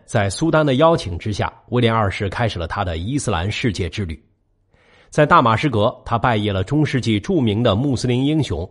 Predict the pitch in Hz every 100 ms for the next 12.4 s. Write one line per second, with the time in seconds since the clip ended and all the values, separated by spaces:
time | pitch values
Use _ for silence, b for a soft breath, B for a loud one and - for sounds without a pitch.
0 | - - 147 131 143 185 147 95 165 -
1 | - _ b b b 120 117 101 127 104
2 | - - 95 101 - 220 156 220 - -
3 | 101 82 - 120 107 110 123 117 113 156
4 | 208 202 175 127 117 87 107 80 80 -
5 | 143 139 - 202 143 90 82 - 123 147
6 | 78 87 - _ _ _ b b b b
7 | - 147 139 185 180 175 190 196 156 -
8 | 92 123 123 127 131 104 92 113 104 113
9 | 113 b b b - 226 170 202 98 87
10 | - 110 214 104 78 80 190 202 214 214
11 | 170 113 - 113 95 98 92 95 80 78
12 | 165 214 -